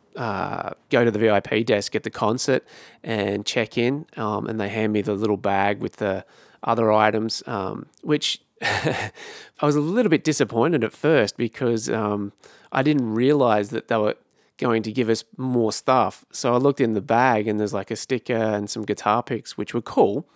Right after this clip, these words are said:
um, and the laminate to get us in. But I was like, uh, I thought there were gonna be other signed items and posters and stuff, and then completely forgot all about that. So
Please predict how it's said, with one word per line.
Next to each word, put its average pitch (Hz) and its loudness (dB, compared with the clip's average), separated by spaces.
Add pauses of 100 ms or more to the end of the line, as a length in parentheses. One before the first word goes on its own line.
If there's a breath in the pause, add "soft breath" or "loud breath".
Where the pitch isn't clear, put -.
(460 soft breath)
um, 107 -6
and 113 -2
the 107 0
laminate 113 2
to 120 -8
get 110 0
us 95 -6
in. 127 0 (500 loud breath)
But 123 2
I 123 -4
was 120 -6
like, 107 -8
uh, 135 -8
I 107 -4
thought 127 -4
there 139 -8
were 123 -8
gonna 117 -6
be 104 -4
other 107 -4
signed 107 -4
items 110 -2
and 104 -8
posters 131 -4
and 117 -4
stuff, 107 -2 (420 loud breath)
and 143 0
then 139 2 (220)
completely 143 0
forgot 110 -2 (140)
all 113 -2
about 101 -2
that. 110 -8 (680)
So 120 2